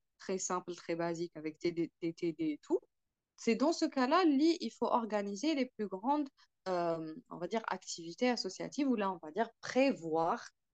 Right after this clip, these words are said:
de faire des activités associatives. Elle dit que la période, elle fait de la période, euh, au moins, au moins, on khassas deux heures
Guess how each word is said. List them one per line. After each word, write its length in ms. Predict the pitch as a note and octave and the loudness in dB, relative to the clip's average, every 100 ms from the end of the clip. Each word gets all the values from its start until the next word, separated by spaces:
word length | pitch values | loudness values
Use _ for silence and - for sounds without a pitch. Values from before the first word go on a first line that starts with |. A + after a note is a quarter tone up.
| - | -8
de 220 | E3+ F3 | -4 -4
faire 280 | - A#3+ A#3 | 2 2 2
des 180 | G3 | 0
activités 520 | F3 F3 - D#3 - - | -2 -4 -8 -10 -4 -2
associatives. 580 | G3 - E3 - C4 C4+ | -2 -4 -10 -8 -6 0
Elle 80 | B3+ | 0
dit 100 | C#4 | 2
que 60 | |
la 100 | A#3 | 0
période, 360 | - C#3+ C3 - _ _ _ _ | 2 -2 -4 -8 _ _ _ _
elle 100 | - | -10
fait 160 | F3 A3+ | 0 2
de 60 | G#3 | 2
la 120 | E3+ | -2
période, 440 | C#3 - F#3 B3 - _ _ _ F3+ | -4 -2 0 0 -2 _ _ _ -2
euh, 280 | F3 E3 D#3+ - | 0 2 0 4
au 240 | A#3+ G#3 E3+ | 6 6 0
moins, 240 | D#3+ F3 F#4 _ _ _ - | -2 -2 -2 _ _ _ 0
au 120 | A#3 | 0
moins, 260 | E3+ F3 C#4 | 2 0 0
on 60 | |
khassas 680 | C4 - E3 - G#3 - - - _ _ - | -2 -2 -8 -2 -2 -2 -4 -10 _ _ 0
deux 320 | B3+ C4+ D3 | 4 4 2
heures 420 | D3+ C#4 - - | 0 0 -4 -20